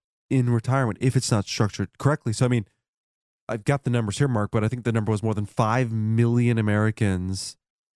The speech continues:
rolled around six hundred billion dollars to an I R A just in the year twenty twenty, so in the last few years. Six hundred billion dollars was rolled from a four oh one K to an I R A.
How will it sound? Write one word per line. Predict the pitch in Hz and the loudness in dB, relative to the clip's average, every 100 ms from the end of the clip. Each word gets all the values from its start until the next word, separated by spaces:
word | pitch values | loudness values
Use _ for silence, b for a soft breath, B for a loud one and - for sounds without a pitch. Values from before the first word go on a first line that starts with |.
| _ | _
rolled | 104 113 117 120 117 | -4 0 2 0 0
around | 120 107 107 101 | 0 2 0 0
six | - 143 - | -2 -2 -2
hundred | 131 117 107 - | -2 0 -2 0
billion | 110 110 104 | 2 2 2
dollars | 104 104 101 | 2 2 0
to | - | 0
an | 107 | 0
I | 98 101 | 2 2
R | 98 110 | 2 2
A | 113 98 101 98 _ _ _ - | 2 2 0 -4 _ _ _ -10
just | - 120 120 120 - | -4 0 0 0 0
in | 127 | 0
the | 123 | 2
year | 110 113 120 | 2 2 2
twenty | - 131 123 | 0 0 0
twenty, | - 165 160 | 0 0 -2
so | - | -2
in | 104 | 0
the | |
last | 110 110 110 | 2 2 0
few | - | 0
years. | 107 143 135 - - _ | 2 2 0 -6 -18 _
Six | - - 180 - | -4 -2 -2 -4
hundred | - 151 135 120 | 0 2 2 0
billion | 123 120 117 | 2 2 2
dollars | 110 113 104 104 | 2 2 0 -2
was | 95 | -2
rolled | 104 104 101 - _ - | 0 0 -2 -8 _ -2
from | 135 147 | 0 0
a | |
four | 135 131 120 | -2 0 0
oh | |
one | 110 | 0
K | - 113 107 101 _ _ | 0 0 0 -4 _ _
to | - 107 | 0 2
an | |
I | 110 135 | 2 2
R | 123 101 | 2 0
A. | 95 | -2